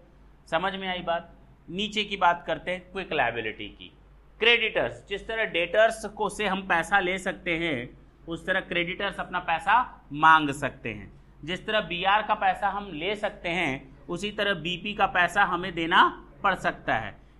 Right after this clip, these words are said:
जिस तरह cash ऊपर है, bank ऊपर है, तो bank ओडी नीचे रहेगा, नहीं रहेगा? नहीं रहेगा, क्योंकि bank से जब हम loan लेते हैं तो कुछ शर्तों के आधार पे लेते हैं।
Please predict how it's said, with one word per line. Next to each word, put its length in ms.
जिस 220
तरह 120
cash 500
ऊपर 300
है, 460
bank 380
ऊपर 300
है, 440
तो 100
bank 380
ओडी 540
नीचे 320
रहेगा, 360
नहीं 180
रहेगा? 400
नहीं 1000
रहेगा, 1040
क्योंकि 600
bank 600
से 380
जब 240
हम 340
loan 480
लेते 480
हैं 480
तो 200
कुछ 280
शर्तों 600
के 260
आधार 800
पे 100
लेते 360
हैं। 280